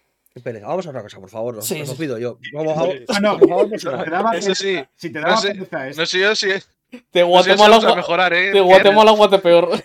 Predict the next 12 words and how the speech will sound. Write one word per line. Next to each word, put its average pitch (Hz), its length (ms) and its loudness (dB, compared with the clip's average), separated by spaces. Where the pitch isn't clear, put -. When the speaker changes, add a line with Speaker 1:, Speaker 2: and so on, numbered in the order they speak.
Speaker 4:
Si 156 120 -10
te 156 100 -10
daba 196 220 -2
pereza 202 480 -8
esto, 185 460 -16
ahora 170 500 -6
Speaker 1:
Joder, - 140 -20
Speaker 4:
voy 170 120 -8
Speaker 1:
de 185 60 -4
Speaker 4:
a 185 120 -4
Speaker 1:
verdad. 110 220 -16
Speaker 4:
ceder, 165 160 -12